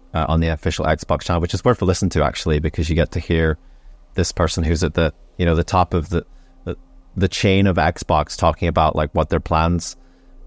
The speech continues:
are gonna be of that. And Marty was actually talking to me before we went live here, and we were just talking about, like, Phil Spencer's persona against, uh,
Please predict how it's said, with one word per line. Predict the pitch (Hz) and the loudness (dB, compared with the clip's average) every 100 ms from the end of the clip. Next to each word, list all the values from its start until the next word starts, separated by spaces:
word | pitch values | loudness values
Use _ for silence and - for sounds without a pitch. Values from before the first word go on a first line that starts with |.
| - | -2
are | 80 87 87 | 2 4 4
gonna | 87 87 | 4 2
be | 85 | 2
of | 80 | 0
that. | 78 73 | 0 0
And | 80 78 - | -2 -4 0
Marty | 98 101 | 2 4
was | 90 | 2
actually | 76 - 87 | 0 -2 0
talking | 87 80 85 | 0 0 -2
to | - | 0
me | 85 82 80 | 2 2 0
before | - 80 - 82 80 80 78 - - _ _ - | -4 -8 -2 0 2 2 0 -4 -20 _ _ -8
we | - 85 | 0 2
went | 82 78 | 2 2
live | 80 110 160 | 2 2 2
here, | - 78 76 - - - _ - | 2 0 0 -4 -14 -20 _ -2
and | 87 85 85 85 82 - - | 2 4 4 2 0 -4 -2
we | 95 | 0
were | 101 | 2
just | 131 - | 0 2
talking | 110 95 98 | 0 2 0
about, | 87 85 80 - - - - | 2 2 0 -4 -14 -14 -2
like, | 85 - - - _ | -2 -2 -14 -20 _
Phil | - 123 117 | -2 2 2
Spencer's | 107 - 98 110 123 | 2 0 0 2 -2
persona | - 127 139 135 139 139 | -2 -2 2 4 2 0
against, | 113 101 98 95 - - | -2 0 0 0 -4 -2
uh, | 92 90 87 85 | 0 0 0 -2